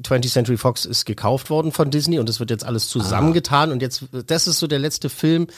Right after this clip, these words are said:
Speaker 1: angeblich, äh, der halt, äh, so mit in dieser Welt, X-Men-Welt spielt, denn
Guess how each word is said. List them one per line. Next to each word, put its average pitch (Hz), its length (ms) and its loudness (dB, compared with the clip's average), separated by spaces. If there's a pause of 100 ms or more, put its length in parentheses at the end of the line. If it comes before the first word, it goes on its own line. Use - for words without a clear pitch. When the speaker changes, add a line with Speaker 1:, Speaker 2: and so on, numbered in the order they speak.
(240)
Speaker 1:
angeblich, 151 720 2
äh, 127 120 -2
der 120 260 0
halt, 123 300 -2
äh, 117 320 -4
so 117 160 -4
mit 113 320 -8 (240)
in 131 220 -6
dieser 156 320 4
Welt, 170 260 2
X-Men-Welt 151 680 0
spielt, 165 380 -2
denn 139 140 2